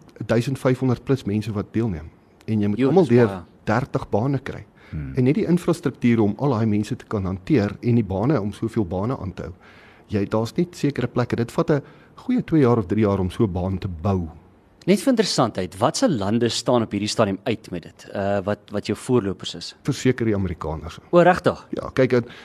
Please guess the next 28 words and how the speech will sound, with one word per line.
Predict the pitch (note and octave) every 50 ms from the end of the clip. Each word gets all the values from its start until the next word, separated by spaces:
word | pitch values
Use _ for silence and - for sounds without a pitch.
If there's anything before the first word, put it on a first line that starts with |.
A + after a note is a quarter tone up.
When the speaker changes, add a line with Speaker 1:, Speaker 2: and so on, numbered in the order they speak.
| - - - - - _ -
Speaker 1:
as | B2+ B2 -
ons | - D#3 F3+ F3
byvoorbeeld | D3 D3 - - D3+ D3 C#3
kyk | - C3 B2+
hier | A#2 G#2+
in | B2 C#3
Suid-Afrika | - D#3 - - C3+ B2 - C3+ C3
het | A#2 - -
ons | A2+ A#2 -
so | - A#2+ A2+ - - - _ -
vierduisend | - - F3+ E3+ D#3+ D3 C3+ B2+ B2 A#2+ C3+ A#2+ A2+
of | A#2 -
vyfduisend | - A2+ A#2 A2+ - G2+ G#2 - A#2+ A2+ F#2
deel-, | G2+ G#2 A2 G#2 G2 F2 F2 F2+ G2
deelnemers. | G2 G#2+ G#2 G#2+ G#2 A2 B2 E3 G#3 G3+ - - - _ _ _ -
Speaker 2:
Okay, | A2+ - - B2+ B2+ G#2 F2
sure, | - - B2 G#2
dis | A#2+
Speaker 1:
In | B2+ A#2+
Speaker 2:
baie. | A#2+ A#2 A2+ G#2+ - - - - - -
Speaker 1:
A-, | A#2+
in | A#2+ A#2
Amerika | A2 G2 A2+ D#3 F#3+ D#3+ - - - - F#2 F2+ - - - A3 - - -
Speaker 3:
Mm. | D#2+ D2+ D2 D#2 D#2+ - _ -
Speaker 1:
is | - F#2+
hulle | - F2 F2
veertig | - - G#2+ A2+ C#3 C#3 - -
duisend | - A#2+ C3 - - C#3+ C#3